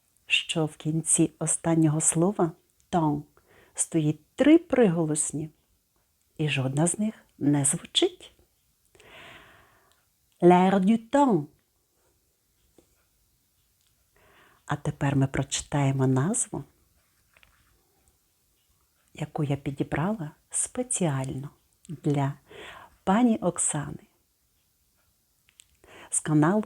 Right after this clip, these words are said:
Iris Fragrance. Vengeance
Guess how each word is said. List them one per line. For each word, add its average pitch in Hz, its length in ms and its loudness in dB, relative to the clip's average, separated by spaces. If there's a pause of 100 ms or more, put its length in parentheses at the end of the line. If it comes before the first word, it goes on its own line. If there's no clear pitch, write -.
(840)
Iris 165 540 -4 (120)
Fragrance. 147 760 0 (2000)
Vengeance 175 1500 4